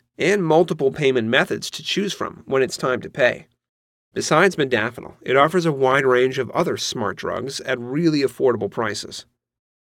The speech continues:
Free modafinil comes with all the benefits offered by the aforementioned pharmacies, plus free samples. With its free samples offered, customers who aren't sure of exactly what product they want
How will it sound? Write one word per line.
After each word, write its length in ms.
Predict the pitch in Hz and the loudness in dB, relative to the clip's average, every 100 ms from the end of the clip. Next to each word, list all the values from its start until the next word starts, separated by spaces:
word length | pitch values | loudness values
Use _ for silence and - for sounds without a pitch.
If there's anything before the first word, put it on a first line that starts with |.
| _ _ _ _ _ | _ _ _ _ _
Free 260 | - 143 156 | -4 0 2
modafinil 580 | 165 156 139 147 131 | 4 4 2 2 0
comes 280 | 131 123 117 | 0 -4 -4
with 120 | 95 - | -8 -4
all 320 | 120 131 143 | 2 4 4
the 100 | 147 | 0
benefits 480 | 135 113 117 117 - | 0 -2 0 -4 -6
offered 420 | 104 110 117 113 | -2 -2 -2 -4
by 140 | 107 | -4
the 100 | 104 - | -4 -4
aforementioned 800 | 117 123 117 107 107 110 - | -4 -4 -4 -4 -4 -6 -10
pharmacies, 680 | - 127 135 147 165 156 - - _ _ - | -6 -2 -2 -2 -4 -4 -6 -10 _ _ -12
plus 560 | - 165 127 - - - _ | 0 0 2 -2 -8 -12 _
free 360 | - - 117 | -12 -2 -2
samples. 640 | 110 - 127 151 - - - _ _ _ _ _ _ _ | 0 -2 -2 -4 -10 -10 -16 _ _ _ _ _ _ _
With 160 | 139 | 0
its 160 | 139 131 | 0 -2
free 240 | - 135 | -2 -2
samples 480 | 120 - 135 127 117 | 0 0 0 2 0
offered, 480 | 139 180 180 - - _ _ _ | 4 4 2 -4 -10 _ _ _
customers 480 | - 233 - 214 196 | -8 -8 -4 -2 0
who 160 | 165 | 0
aren't 160 | 151 123 | 0 0
sure 420 | - - 143 147 | -2 0 2 2
of 120 | 131 | 2
exactly 560 | 113 - 139 135 131 110 | -2 -4 -2 -2 -2 -6
what 400 | 107 113 143 156 | -4 -2 -2 -2
product 400 | - 135 139 143 | -2 0 0 -2
they 120 | 117 | -4
want 440 | 113 127 151 180 | -2 2 2 0